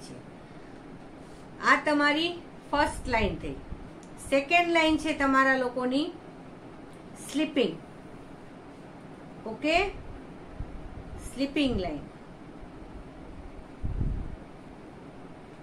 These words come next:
એટલે કે ઊભી, આ, sorry, આડી રેખા,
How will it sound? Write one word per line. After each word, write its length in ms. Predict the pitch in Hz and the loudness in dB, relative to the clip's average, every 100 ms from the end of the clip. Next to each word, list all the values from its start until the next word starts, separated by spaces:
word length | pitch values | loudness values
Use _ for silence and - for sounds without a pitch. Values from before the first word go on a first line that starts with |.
| - - - - - - - - 196 | -14 -14 -14 -16 -16 -16 -16 -10 -8
એટલે 260 | 196 240 | -2 0
કે 180 | 226 247 254 240 - | 4 4 4 2 0
ઊભી, 360 | 214 190 226 262 - - - | 0 0 2 2 0 -8 -4
આ, 60 | 190 190 | -4 2
sorry, 240 | 247 202 185 185 | 4 4 2 2
આડી 320 | 214 247 294 381 - - - 196 190 | 2 4 4 4 0 -12 -12 -2 2
રેખા, 460 | 202 196 214 185 | 2 2 2 2